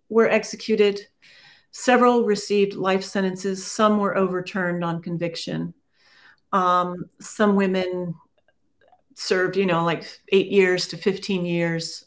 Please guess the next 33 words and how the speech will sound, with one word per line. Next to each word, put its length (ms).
Um, 480
some 140
died 280
in 100
prison. 540
Um, 480
and 180
then, 200
you 100
know, 280
just 340
as 120
many 300
were 180
set 320
free, 480
and 100
it 180
really 300
boiled 420
down 280
to 280
if 160
they 120
confessed 560
or 80
not. 320
And 480
there 160
was 200
one 300
woman 540
who, 460